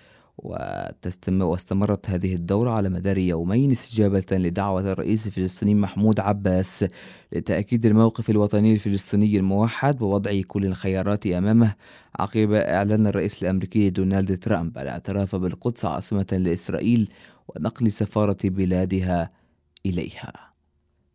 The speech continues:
هذا وأكد الرئيس محمود عباس خلال كلمته في الجلسة الافتتاحية للدورة الثامنة والعشرين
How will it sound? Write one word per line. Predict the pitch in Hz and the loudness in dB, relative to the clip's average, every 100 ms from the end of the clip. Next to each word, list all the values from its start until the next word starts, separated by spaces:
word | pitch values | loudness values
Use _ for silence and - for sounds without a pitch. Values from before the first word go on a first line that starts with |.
| - | -4
هذا | 92 | 0
وأكد | 90 87 - 95 | 0 0 0 0
الرئيس | 92 - 98 110 - 107 | 0 0 2 2 2 -2
محمود | 95 101 104 | -2 -2 0
عباس | 95 95 98 131 131 | 0 0 0 0 0
خلال | - 104 104 | 0 2 2
كلمته | 98 127 135 123 104 110 101 104 104 | 2 2 2 2 2 0 2 2 2
في | - 101 90 - | 0 0 0 -2
الجلسة | 92 90 95 107 110 | -2 0 -2 -2 -2
الافتتاحية | 101 92 90 - 95 92 113 107 | 0 -2 -4 -6 -6 0 4 4
للدورة | 92 90 104 | 4 2 0
الثامنة | 95 - 110 104 98 | 0 2 4 4 4
والعشرين | 95 95 98 - 131 147 | 2 2 0 2 2 4